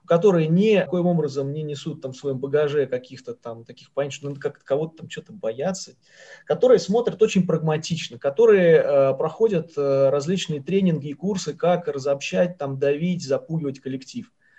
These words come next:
Вот так наскоком, как это раньше, там, "Ой, собрались, что-то мужики там где-то в курилке,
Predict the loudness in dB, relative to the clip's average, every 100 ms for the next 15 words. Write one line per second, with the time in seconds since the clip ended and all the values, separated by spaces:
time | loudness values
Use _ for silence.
0 | _ _ -8 -4 0 2 4 2 2 0
1 | 0 0 -2 -2 0 2 2 0 -6 0
2 | 4 4 2 0 2 2 0 -4 -10 -8
3 | -8 -8 -6 -4 -4 -6 -8 -10 _ -2
4 | 0 -2 -8